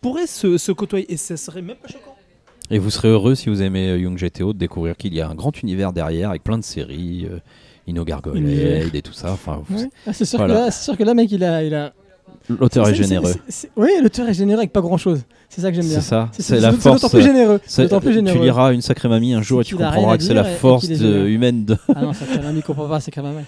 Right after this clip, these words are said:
Speaker 2: Non, mais être
Speaker 3: Ça, ça, j'ai
Speaker 2: généreux
Speaker 3: envie de
Speaker 2: avec
Speaker 3: le
Speaker 2: pas
Speaker 3: lire, par contre.
Speaker 2: grand-chose,
Speaker 3: Ça, j'ai envie
Speaker 2: c'est
Speaker 3: de le
Speaker 2: juste
Speaker 3: lire.
Speaker 2: pour ça.
Speaker 3: Ça marche.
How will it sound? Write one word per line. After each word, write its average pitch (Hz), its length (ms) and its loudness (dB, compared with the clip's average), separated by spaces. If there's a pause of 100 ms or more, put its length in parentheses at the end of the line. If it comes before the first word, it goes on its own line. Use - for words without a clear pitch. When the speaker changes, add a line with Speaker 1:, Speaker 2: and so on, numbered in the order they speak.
(140)
Speaker 2:
Non, 120 100 0
mais 104 120 -2
être 90 120 -6
Speaker 3:
Ça, 98 100 -4
ça, 92 60 -2
j'ai 104 80 0
Speaker 2:
généreux 107 140 6
Speaker 3:
envie 117 60 8
de - 20 -
Speaker 2:
avec - 100 8
Speaker 3:
le 214 60 8
Speaker 2:
pas 135 80 6
Speaker 3:
lire, - 80 2
par 120 100 2
contre. - 80 -2
Speaker 2:
grand-chose, 101 220 -2
Speaker 3:
Ça, - 120 -8
j'ai 160 60 -6
envie 160 100 -4
Speaker 2:
c'est - 60 -2
Speaker 3:
de - 40 -4
le 143 60 -2
Speaker 2:
juste 131 160 -4
Speaker 3:
lire. - 80 -4
Speaker 2:
pour 254 120 -4
ça. - 160 -6 (600)
Speaker 3:
Ça 143 180 -4
marche. 139 280 -4